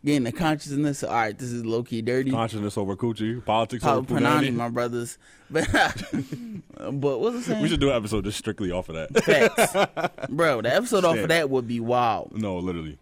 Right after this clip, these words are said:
Speaker 1: Bro, but nah, like, you know what I'm saying? Like, like, you just do little stuff, like, and you just see that you just try and get at her when you a young boy.
Speaker 2: For
Speaker 1: But
Speaker 2: real.
Speaker 1: when you, like,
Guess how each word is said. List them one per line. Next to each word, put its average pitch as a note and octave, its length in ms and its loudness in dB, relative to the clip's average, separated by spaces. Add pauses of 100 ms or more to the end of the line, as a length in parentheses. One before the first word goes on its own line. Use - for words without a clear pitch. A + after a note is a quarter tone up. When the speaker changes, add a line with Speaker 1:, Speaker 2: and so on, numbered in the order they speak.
(160)
Speaker 1:
Bro, A#2+ 300 0
but A#2+ 180 -2
nah, A#2+ 240 0
like, G#2 320 -4 (180)
you G#3 80 -4
know B3+ 60 2
what D4+ 60 4
I'm D#4 80 2
saying? B3+ 80 0
Like, F#3 180 4
like, D#3+ 180 0
you A3 80 -8
just D3 240 -2
do D3+ 80 -8
little D#3 360 0
stuff, D3 360 0
like, A#2+ 240 0 (400)
and D3+ 160 -4
you B3 120 0
just G3 200 0
see F3 220 0
that B2 240 2
you C#3 220 -2
just B2+ 200 -6
try A#2+ 260 0
and A2+ 100 -2
get C3 140 4
at A#2 200 4
her A#2 120 0
when A2 140 -4
you A#2 160 0
a A#2 40 0
young A#2 260 -2
boy. G#2+ 260 -12 (380)
Speaker 2:
For E3 140 -10
Speaker 1:
But C3+ 80 0
Speaker 2:
real. B2+ 80 0
Speaker 1:
when C#3 180 -2
you, A3 160 -2
like, C3 460 2